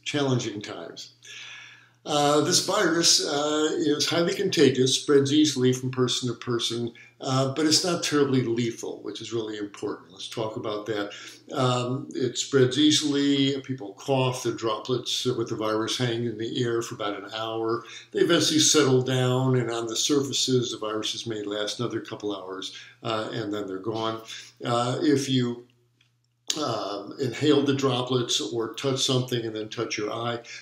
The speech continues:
uh, how does it cause a problem? Uh, it rides, the virus rides in through the, um, tiny blood vessels and the lymphatic channels into the connective tissues of the lung.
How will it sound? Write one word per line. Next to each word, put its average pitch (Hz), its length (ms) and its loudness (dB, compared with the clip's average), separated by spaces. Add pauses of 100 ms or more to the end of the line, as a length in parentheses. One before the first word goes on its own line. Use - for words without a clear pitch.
(120)
uh, 127 120 -2
how 135 180 -2
does 165 260 2
it 131 80 -6
cause 135 320 0
a 117 80 -4
problem? 127 520 -2 (340)
Uh, 139 180 2
it 147 160 2
rides, 156 800 0
the 135 100 2
virus 160 380 0
rides 147 320 2
in 135 140 4
through 127 300 0
the, 113 260 -4 (280)
um, 113 600 -6
tiny 135 280 -2
blood 131 320 2
vessels 131 600 2
and 113 380 -2
the 110 80 -4
lymphatic 135 640 0
channels 123 480 -2
into 123 240 -4
the 113 120 -10
connective 139 720 -2
tissues - 520 -2
of - 180 -8
the 104 100 -4
lung. 98 420 -10